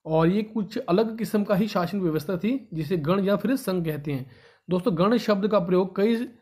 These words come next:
सदस्यों वाले समूहों के लिए किया जाता है। गण शब्द जो है,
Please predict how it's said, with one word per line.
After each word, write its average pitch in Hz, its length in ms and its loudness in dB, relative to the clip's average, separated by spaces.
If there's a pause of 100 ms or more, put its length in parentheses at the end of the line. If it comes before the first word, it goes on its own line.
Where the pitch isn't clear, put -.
(140)
सदस्यों 185 500 0
वाले 190 280 4 (220)
समूहों 202 720 2 (460)
के 190 120 4
लिए 233 180 4
किया 180 300 2
जाता 143 140 -4
है। 127 160 -6 (260)
गण 185 260 2
शब्द 202 240 0
जो 175 140 2
है, 202 360 0